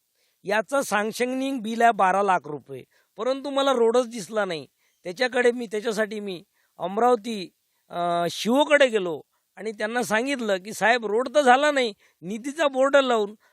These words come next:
आमदार वीरेंद्र जगताप यांनी रेबीने कापून टाकली, परंतु रोड झाला नाही." नंतर तीन दिवसात तो रातोरात रोड लेवल झाला आणि तो लेवल रोड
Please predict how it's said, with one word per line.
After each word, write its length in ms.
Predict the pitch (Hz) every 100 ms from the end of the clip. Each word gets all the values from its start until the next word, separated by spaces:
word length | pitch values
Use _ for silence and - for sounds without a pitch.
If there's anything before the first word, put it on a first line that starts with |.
| _
आमदार 380 | 131 196 226 269
वीरेंद्र 360 | 277 285 294 294
जगताप 400 | 285 226 302 277
यांनी 240 | 269 262
रेबीने 400 | 247 247 285 302
कापून 340 | 294 269 277 240
टाकली, 380 | 190 175 170 - _ _ -
परंतु 520 | 240 320 349 302 220
रोड 260 | 185 311 349
झाला 300 | 269 247 208
नाही." 220 | 165 143 _ _ -
नंतर 360 | 180 233 262
तीन 300 | 208 240 262
दिवसात 300 | 262 247 233 190 226
तो 100 | 220
रातोरात 440 | 196 - 208 190 - _ _ -
रोड 260 | 196 226
लेवल 340 | 202 220 302 254
झाला 360 | 170 156 147 - _ _ -
आणि 380 | 185 220 220 233 _ _ -
तो 160 | 214
लेवल 280 | 208 220 226
रोड 560 | 208 226 185 220 226